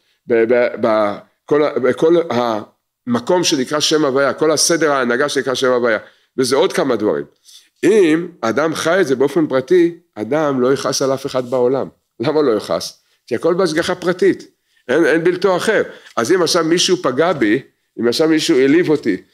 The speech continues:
וציער אותי, קודם כל, אני צריך להבין מה הקדוש ברוך הוא רוצה ממני בדבר הזה. זה לא, אה, זה. שמעתי בשם אחד הצדיקים, אני לא זוכר את שמו, מתלמידי הבעל שם טוב, שאמר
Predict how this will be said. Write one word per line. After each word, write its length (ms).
וציער 420
אותי, 440
קודם 360
כל, 340
אני 120
צריך 220
להבין 380
מה 80
הקדוש 320
ברוך 140
הוא 80
רוצה 220
ממני 240
בדבר 420
הזה. 200
זה 160
לא, 280
אה, 280
זה. 80
שמעתי 340
בשם 240
אחד 200
הצדיקים, 520
אני 100
לא 60
זוכר 360
את 100
שמו, 320
מתלמידי 400
הבעל 240
שם 220
טוב, 380
שאמר 580